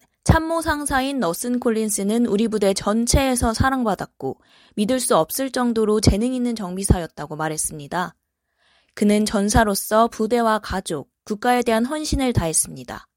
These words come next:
군 관계자들은 그를 결코 잊지 않을 것이라고 전했습니다.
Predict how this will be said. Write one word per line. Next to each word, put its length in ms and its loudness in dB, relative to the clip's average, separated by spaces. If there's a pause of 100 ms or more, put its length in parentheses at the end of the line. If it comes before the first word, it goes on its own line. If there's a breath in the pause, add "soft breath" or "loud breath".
(500)
군 200 2
관계자들은 840 2 (320 soft breath)
그를 300 0
결코 500 2
잊지 300 -2
않을 340 0
것이라고 600 -4
전했습니다. 840 -6